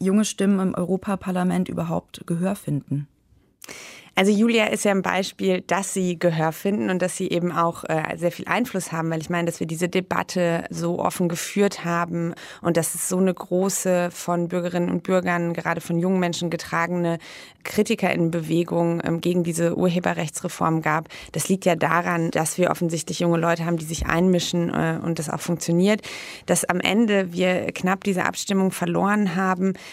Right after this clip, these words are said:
Speaker 2: das ist natürlich wahnsinnig schade, aber ich glaube, dass dieses Beispiel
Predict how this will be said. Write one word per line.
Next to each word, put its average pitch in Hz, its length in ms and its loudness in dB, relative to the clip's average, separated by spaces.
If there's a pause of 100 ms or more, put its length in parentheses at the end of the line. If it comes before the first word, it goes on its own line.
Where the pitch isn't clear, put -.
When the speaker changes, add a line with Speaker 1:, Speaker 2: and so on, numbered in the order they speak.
(100)
Speaker 2:
das 170 200 0
ist 175 140 -2
natürlich 180 680 0
wahnsinnig 175 500 2
schade, 185 340 0
aber 180 100 -2
ich - 140 -6
glaube, 180 440 2 (340)
dass - 180 0
dieses 175 340 -2
Beispiel 196 600 0